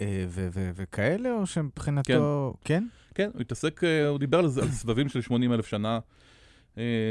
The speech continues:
Speaker 2: והוא דיבר על זה שבעצם אנחנו, אנחנו מתעוררים כמו שכדור הארץ שלנו מתעורר. כלומר, הוא דיבר על כדור הארץ כאל ישות, ישות חיה.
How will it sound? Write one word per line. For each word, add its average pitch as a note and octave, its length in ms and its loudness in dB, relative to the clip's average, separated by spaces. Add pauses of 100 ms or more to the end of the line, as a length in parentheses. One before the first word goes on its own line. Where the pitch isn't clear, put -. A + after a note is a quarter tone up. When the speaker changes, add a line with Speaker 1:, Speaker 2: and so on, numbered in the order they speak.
(440)
Speaker 2:
והוא A2+ 260 -2
דיבר A#2+ 260 0
על C#3+ 60 2
זה C3+ 120 0
שבעצם C#3 640 -2
אנחנו, B2 260 -2 (140)
אנחנו C3 260 -2
מתעוררים C3 460 -2
כמו B2+ 180 -2
שכדור A#2+ 360 -4
הארץ A#2 280 0
שלנו G2+ 180 -4
מתעורר. F#2 360 -8 (320)
כלומר, B2 360 -2
הוא A#2 120 -8
דיבר B2 180 2
על C#3 60 2
כדור B2+ 280 -2
הארץ B2 240 0
כאל B2 160 -2
ישות, B2 400 -6 (720)
ישות A#2 320 -6
חיה. A#2+ 320 0